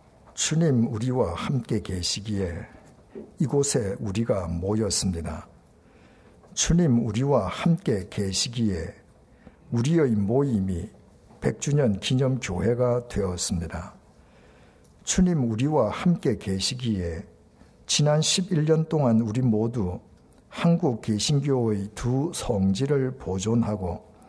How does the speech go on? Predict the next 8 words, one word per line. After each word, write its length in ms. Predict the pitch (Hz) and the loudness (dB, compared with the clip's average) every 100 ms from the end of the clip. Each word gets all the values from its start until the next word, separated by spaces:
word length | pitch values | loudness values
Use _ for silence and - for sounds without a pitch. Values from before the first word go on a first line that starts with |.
| - - - - | -20 -20 -20 -6
한국 460 | - 165 175 147 - | 2 2 2 0 -2
교회의 640 | 107 98 135 135 127 107 | -4 0 2 2 2 0
미래를 580 | 92 101 123 127 147 135 | 0 0 0 2 0 0
위한 360 | 113 113 110 | 2 2 2
길닦기의 800 | - 110 107 147 147 - 139 113 | 0 -6 -2 -2 -2 -4 -2 0
소명에 720 | 98 - 113 90 113 110 95 92 101 - | -2 -2 -2 0 2 2 0 -8 -14 -12
충성해 640 | - - 110 101 113 110 101 | -6 0 0 0 0 0 0
왔습니다. 840 | 87 85 - 101 92 85 80 - | -2 -4 -2 -2 -4 -6 -10 -14